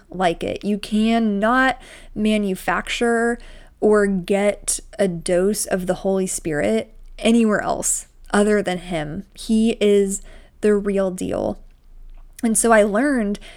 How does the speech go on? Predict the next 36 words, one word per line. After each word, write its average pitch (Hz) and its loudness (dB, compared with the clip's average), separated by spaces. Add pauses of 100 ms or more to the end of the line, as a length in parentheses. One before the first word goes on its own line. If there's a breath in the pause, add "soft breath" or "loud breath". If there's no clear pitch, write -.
(200 loud breath)
at 202 2
this 202 -2
time 196 -4
that 185 -2 (480 soft breath)
there's 392 4
a 240 6
lot 202 2
of 196 -2
ways 202 2
that - -4
I 202 2
can 202 -4
connect 180 -6
with 226 -2
him 247 -2 (540 loud breath)
that 214 0
don't 214 0
require 214 0
me 247 2
to 214 -4
wake 196 0
up 202 0
at 185 -4
four 202 0
or 208 -4
five 190 -2
in 196 -2
the 180 -4
morning 240 0
and 202 0
read 202 -2
my 185 -2
Bible 180 -2
for 202 -4
six - -2
hours, - -2